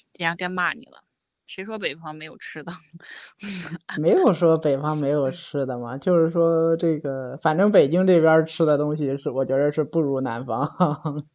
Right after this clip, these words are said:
Speaker 1: <laughs> 我前两天还去吃了一次螺蛳粉儿，哇塞，好好吃呀！那家螺蛳粉儿。<laughs> 那个腊肠，那个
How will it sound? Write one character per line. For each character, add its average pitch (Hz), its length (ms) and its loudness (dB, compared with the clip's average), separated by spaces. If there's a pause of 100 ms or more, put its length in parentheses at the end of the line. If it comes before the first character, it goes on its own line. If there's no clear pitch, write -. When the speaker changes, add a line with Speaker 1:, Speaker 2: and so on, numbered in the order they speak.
(140)
Speaker 1:
<laughs> 214 560 -4 (340)
我 202 80 -6
前 202 120 -2
两 220 140 2
天 202 160 0
还 214 100 -4
去 226 140 -6
吃 - 220 -6
了 214 100 -2
一 180 80 -4
次 202 160 -10
螺 180 220 -8
蛳 214 180 -14
粉 - 160 -14
儿， - 60 -20
哇 214 280 -8
塞， 220 260 -12
好 220 420 -6
好 240 260 -10
吃 240 220 -10
呀！ 226 100 -6
那 220 140 -12
家 208 120 -6
螺 196 160 -12
蛳 214 160 -14
粉 220 140 -14
儿。 226 100 0 (600)
<laughs> 247 340 0 (600)
那 202 180 -4
个 185 80 -2
腊 185 400 0
肠， 160 580 -16
那 180 140 -8
个 175 100 -12